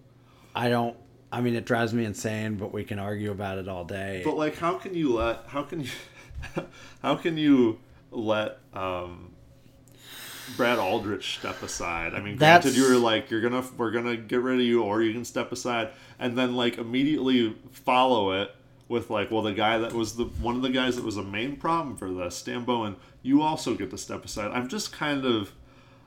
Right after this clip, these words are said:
Speaker 2: I'm just really pissed that these people don't have the balls to basically be like,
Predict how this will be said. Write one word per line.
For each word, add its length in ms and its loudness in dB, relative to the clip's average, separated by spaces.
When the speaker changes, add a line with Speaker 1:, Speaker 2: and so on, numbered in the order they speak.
Speaker 2:
I'm 160 -4
just 200 0
really 340 8
pissed 580 -6
that 260 -4
these 160 -2
people 260 -2
don't 240 -2
have 260 -6
the 40 -4
balls 520 0
to 80 -10
basically 320 -4
be 60 0
like, 180 -2